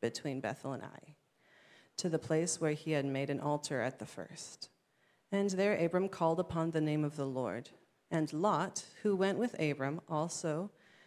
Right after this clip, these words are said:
had flocks and herds and tents, so that the end could not support both of them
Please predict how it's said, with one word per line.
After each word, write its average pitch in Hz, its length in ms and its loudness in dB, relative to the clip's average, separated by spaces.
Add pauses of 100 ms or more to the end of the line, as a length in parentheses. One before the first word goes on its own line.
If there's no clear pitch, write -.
(240)
had 151 380 2
flocks - 520 0
and 185 160 -2
herds 135 340 -2
and 135 140 -4
tents, 143 540 -4 (340)
so - 180 -2
that 160 180 2
the 156 160 0
end 165 300 2
could 151 220 -4
not 151 280 -2
support 147 560 -2
both 170 240 2
of 143 180 -2
them 123 400 -4